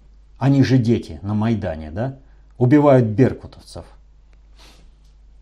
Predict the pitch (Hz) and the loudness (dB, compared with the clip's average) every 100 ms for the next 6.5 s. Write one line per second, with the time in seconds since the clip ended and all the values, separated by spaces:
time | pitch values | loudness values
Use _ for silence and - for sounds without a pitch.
0 | _ - 117 107 101 92 87 - - 101 | _ -6 -4 -4 -6 -10 -14 -16 -12 -10
1 | 87 85 - 87 - 87 80 98 - 214 | -10 -12 -14 -14 -12 -10 -8 -10 -2 0
2 | 226 - _ _ _ _ _ - _ _ | 0 -6 _ _ _ _ _ -20 _ _
3 | _ _ _ _ - 143 139 151 147 143 | _ _ _ _ -2 0 4 4 6 4
4 | 104 - - 131 110 - 135 143 135 123 | 2 -2 -2 -2 -2 -2 0 0 2 -2
5 | 90 - 80 78 - - - 147 131 110 | -2 -10 -18 -20 -20 -20 -8 -4 -2 0
6 | 107 117 123 117 | 0 -2 -2 -6